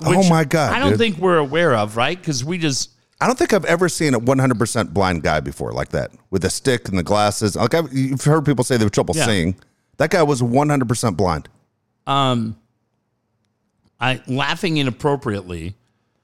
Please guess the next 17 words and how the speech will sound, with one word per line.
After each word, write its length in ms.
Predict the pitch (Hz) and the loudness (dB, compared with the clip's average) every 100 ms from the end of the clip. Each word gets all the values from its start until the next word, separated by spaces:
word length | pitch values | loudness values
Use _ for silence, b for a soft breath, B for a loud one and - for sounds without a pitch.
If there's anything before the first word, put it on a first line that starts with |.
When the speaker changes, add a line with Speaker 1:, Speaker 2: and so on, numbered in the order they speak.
| _ _ _ | _ _ _
Speaker 2:
I 140 | 131 131 | -4 0
had 140 | 151 | 0
to 80 | 143 | 2
go 80 | 139 | 0
to 100 | 110 | -2
traffic 560 | - 131 117 - 101 | -4 -2 -2 -6 -12
court. 240 | - 82 - _ _ - | -14 -20 -20 _ _ -2
Speaker 1:
Yeah. 220 | 98 73 - | 0 -2 -6
Speaker 2:
Had 160 | 139 143 | -4 -2
to 60 | |
go 100 | 160 | -2
to 120 | 156 131 | -2 -2
traffic 400 | 147 113 - - | -2 -4 -6 -6
court, 260 | 113 107 | -4 -4
and 80 | 123 | -4
this 180 | 120 - | -4 -2
was 460 | 117 107 98 - | 0 0 -2 -6